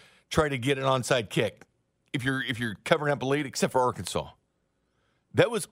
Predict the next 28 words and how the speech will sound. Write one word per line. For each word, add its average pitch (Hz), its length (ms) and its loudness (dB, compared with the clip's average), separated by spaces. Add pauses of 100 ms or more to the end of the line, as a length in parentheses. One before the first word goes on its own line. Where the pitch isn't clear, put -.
honestly 196 440 4
one 170 120 2
of 139 40 2
the 123 80 0
dumbest 165 400 0
things 151 200 0
I've 131 120 -2
ever 120 160 -4
seen 135 180 -6
in 113 80 -8
college 120 300 -2
football. 98 440 -4 (320)
It 120 100 0
happens 135 280 0
in 120 140 -2
Kansas, 147 320 0
but 202 140 2
at - 80 -4
the 175 120 0
end 180 100 0
of 165 120 0
the 175 40 2
day, 170 100 0
they 143 100 -6
still 139 240 0
lost 123 200 0
the 117 60 -4
game. 95 200 -6